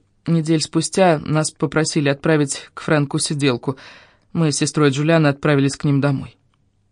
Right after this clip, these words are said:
Пегги и Фрэнк жили в модульном доме на Собачьем острове. Это были небольшие сборные постройки, в изобилии возникавшие на улицах после войны. Там поселились тысячи людей, чьи жилища оказались разрушены. Модульные дома возводили в торопях в качестве временной меры.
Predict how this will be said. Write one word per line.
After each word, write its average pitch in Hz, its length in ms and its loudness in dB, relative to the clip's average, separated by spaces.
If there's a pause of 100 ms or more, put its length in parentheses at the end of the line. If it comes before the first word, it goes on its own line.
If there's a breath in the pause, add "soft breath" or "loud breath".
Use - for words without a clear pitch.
(340)
Пегги 202 240 0
и - 20 2
Фрэнк 202 320 2
жили 175 280 2
в 160 100 0
модульном 165 500 2
доме 175 240 4
на 143 100 2
Собачьем 143 460 -2
острове. 135 380 -2 (480 loud breath)
Это 196 140 -2
были 185 180 4
небольшие 170 460 2
сборные 151 400 2
постройки, 170 600 2 (280 loud breath)
в 147 60 -2
изобилии 156 380 2
возникавшие 147 640 0
на 143 100 4
улицах 143 340 0
после 156 260 0
войны. 151 400 2 (580)
Там 190 180 4
поселились 170 540 2
тысячи 165 340 -2
людей, 156 340 4
чьи 143 280 0
жилища 151 360 0
оказались 139 420 0
разрушены. 131 560 0 (500 loud breath)
Модульные 214 420 4
дома 208 260 6
возводили 143 420 4
в 143 80 -4
торопях 165 420 4
в - 20 -18
качестве 143 500 0
временной 143 480 4
меры. 185 380 2